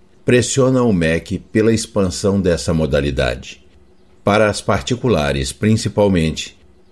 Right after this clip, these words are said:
mais do que uma questão pedagógica, essa é uma opção econômica e comercial, já que o ensino à distância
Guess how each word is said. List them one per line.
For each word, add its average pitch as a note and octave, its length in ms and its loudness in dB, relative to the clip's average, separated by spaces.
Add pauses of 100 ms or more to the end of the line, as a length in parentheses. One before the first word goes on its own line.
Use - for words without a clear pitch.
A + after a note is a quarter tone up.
(140)
mais A#2+ 380 4
do A#2 120 0
que - 140 0
uma G#2+ 160 2
questão G2+ 460 0
pedagógica, E2 920 0 (340)
essa A#2+ 380 2
é G#2 80 4
uma G2+ 180 2
opção E2 480 -2
econômica G2 680 0
e G#2 60 2
comercial, F#2+ 840 0 (480)
já C3 300 0
que C#3+ 120 -4
o B2+ 80 2
ensino B2 520 0
à A#2 160 0
distância E2+ 840 -4